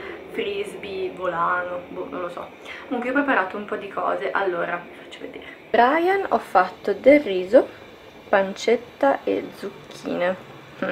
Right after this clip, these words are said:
è buonissimo, l'ho già assaggiato e non è neanche mezzogiorno. Poi invece per me mi sono preparata questi due panini, perché ne avevo proprio voglia di panini, con prosciutto crudo, ho tentato di togliere un po' il grasso,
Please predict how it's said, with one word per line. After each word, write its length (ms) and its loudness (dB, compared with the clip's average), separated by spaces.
è 100 2
buonissimo, 760 -4
l'ho 140 2
già 140 2
assaggiato 720 2
e 80 -4
non 160 -2
è 80 -2
neanche 360 -8
mezzogiorno. 440 -14
Poi 280 10
invece 360 6
per 200 8
me 440 2
mi 60 -4
sono 220 2
preparata 420 2
questi 380 -4
due 160 2
panini, 420 4
perché 260 -2
ne 60 -4
avevo 160 2
proprio 240 -2
voglia 140 2
di 80 0
panini, 420 -4
con 260 4
prosciutto 460 0
crudo, 320 8
ho 240 8
tentato 360 -4
di 80 2
togliere 360 2
un 100 -6
po' 160 4
il 80 0
grasso, 640 4